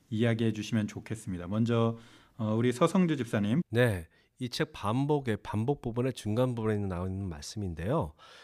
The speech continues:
Speaker 2: 기도의 반복, 말씀 순종의 반복,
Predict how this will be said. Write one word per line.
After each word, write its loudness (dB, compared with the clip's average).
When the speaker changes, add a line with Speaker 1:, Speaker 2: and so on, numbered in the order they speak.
Speaker 2:
기도의 8
반복, 4
말씀 4
순종의 2
반복, -4